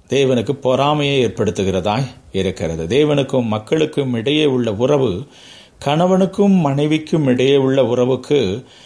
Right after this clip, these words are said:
ஓமையாக சொல்லப்பட்டிருக்கிறது. அந்நிய தேவர்களை நாடி செல்வது விபச்சாரமாக வேதத்துல சொல்லப்பட்டிருக்கிறத நீங்களும் நானும் அறிவோம். அப்ப தேவனுக்கும் மக்களுக்கும்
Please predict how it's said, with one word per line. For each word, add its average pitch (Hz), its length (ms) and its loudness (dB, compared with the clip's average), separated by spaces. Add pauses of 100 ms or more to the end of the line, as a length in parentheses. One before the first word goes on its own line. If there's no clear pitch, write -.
(340)
ஓமையாக 139 840 2 (240)
சொல்லப்பட்டிருக்கிறது. 95 880 -2 (1040)
அந்நிய 196 360 2
தேவர்களை 160 420 2
நாடி 143 380 0
செல்வது 120 380 -2 (720)
விபச்சாரமாக 165 840 0 (680)
வேதத்துல 113 580 -2
சொல்லப்பட்டிருக்கிறத 101 800 -2
நீங்களும் 101 360 -2
நானும் 95 460 -2 (160)
அறிவோம். 87 520 -6 (1000)
அப்ப 151 240 0
தேவனுக்கும் 208 600 2
மக்களுக்கும் 190 800 0